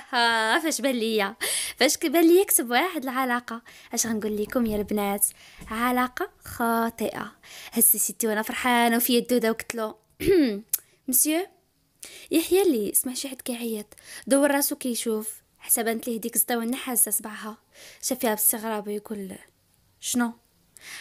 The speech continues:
قلت له: بصراحة مسيو، عمرني شفت هاد العلاقة. وحتى البروف اللي كان قبل منك الغني عن التعريف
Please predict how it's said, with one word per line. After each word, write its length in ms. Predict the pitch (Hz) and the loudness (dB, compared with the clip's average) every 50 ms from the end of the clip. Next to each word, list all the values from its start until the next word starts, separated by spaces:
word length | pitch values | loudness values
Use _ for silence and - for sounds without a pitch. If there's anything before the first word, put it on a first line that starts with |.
| - - - | -16 -16 -12
قلت 160 | - - 285 | -2 2 4
له: 520 | 277 269 262 247 233 214 202 190 185 190 226 - _ - _ _ _ _ _ _ _ _ - - | 6 6 6 6 4 2 2 0 -2 -6 -12 -16 _ -20 _ _ _ _ _ _ _ _ -4 0
بصراحة 460 | 269 262 - 311 285 302 - - 311 | 0 2 4 4 2 2 0 0 0
مسيو، 280 | 285 302 - - 320 330 370 - _ _ - | 0 0 -2 -4 -4 -6 -6 -10 _ _ -8
عمرني 640 | 240 254 302 294 285 277 269 254 247 254 269 311 480 - - _ | -2 2 4 6 6 6 6 4 4 4 4 2 2 0 -6 _
شفت 260 | - - - - - | -6 -2 -2 0 0
هاد 120 | 240 214 | 0 -2
العلاقة. 580 | 240 214 214 220 214 208 202 208 - - 214 226 - - - - - - - | -2 0 0 2 2 2 0 -2 -6 -14 -16 -16 -16 -16 -16 -16 -4 2 4
وحتى 280 | 285 370 - - - | 4 4 4 4 2
البروف 540 | 427 403 415 - - 453 466 - - - - | 2 2 2 0 0 0 0 -2 -6 -10 -8
اللي 300 | 202 - - - 214 247 | -8 -8 -4 -4 -4 -2
كان 160 | 247 277 262 | -2 -2 -4
قبل 260 | - - 240 247 269 302 | -4 -2 0 4 6 8
منك 340 | 311 294 240 208 - - | 8 8 6 4 0 -2
الغني 540 | 214 208 196 208 208 208 214 233 269 339 349 339 - | -2 -2 -2 -2 -2 -2 0 2 4 4 2 2 0
عن 120 | 294 254 | -2 -2
التعريف 680 | 247 247 - - 269 247 240 254 277 320 453 - - | -2 -2 -2 -2 -2 0 0 2 2 2 2 0 -4